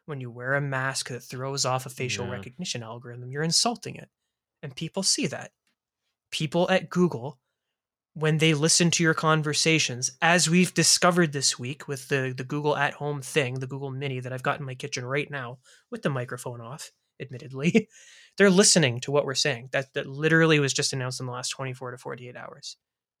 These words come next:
Speaker 1: You, you can tell them to fuck off and they will hear you. It's not gonna stop them.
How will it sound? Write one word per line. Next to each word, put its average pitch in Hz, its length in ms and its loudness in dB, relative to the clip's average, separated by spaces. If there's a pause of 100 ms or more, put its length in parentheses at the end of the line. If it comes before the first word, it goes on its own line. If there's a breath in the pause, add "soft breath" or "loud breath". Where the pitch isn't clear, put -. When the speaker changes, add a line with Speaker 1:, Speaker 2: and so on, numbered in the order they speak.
(340)
Speaker 1:
You, 170 260 4
you 175 100 -2
can 233 160 4
tell 196 240 4
them 143 160 0
to 135 80 -4
fuck 131 260 -4
off - 300 -6
and 143 100 -8
they 135 100 -6
will 120 120 -10
hear 131 180 -12
you. 143 160 -16 (560)
It's - 140 -2
not 139 100 4
gonna 117 140 -8
stop 127 300 -6
them. - 160 -16